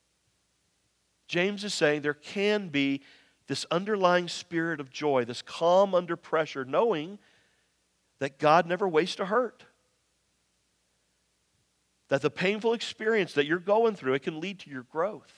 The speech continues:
First Peter one, six and seven puts it this way, "In this you greatly rejoice, though now for a little while you may have had to suffer grief in all kinds of trials.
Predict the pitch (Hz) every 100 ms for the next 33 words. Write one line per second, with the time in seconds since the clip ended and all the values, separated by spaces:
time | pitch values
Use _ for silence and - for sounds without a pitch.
0 | _ _ _ _ _ _ _ _ _ _
1 | _ _ _ _ _ _ _ _ _ 190
2 | 196 - 214 180 160 180 170 180 - 160
3 | 175 175 151 - - 143 165 - 131 120
4 | 117 _ _ _ _ _ _ _ _ _
5 | _ _ _ _ _ _ _ - 196 180
6 | 226 233 - 175 156 214 214 185 170 -
7 | 202 190 156 - 160 156 180 196 196 170
8 | 156 170 240 233 151 131 131 143 175 -
9 | _ _ _ _ _ _ - 147 151 170
10 | 214 196 180 180 180 175 165 - 175 156
11 | 135 127 127 _ 127 156 151 123 127 123
12 | 135 147 - 139 139 139 - 127 110 101
13 | 101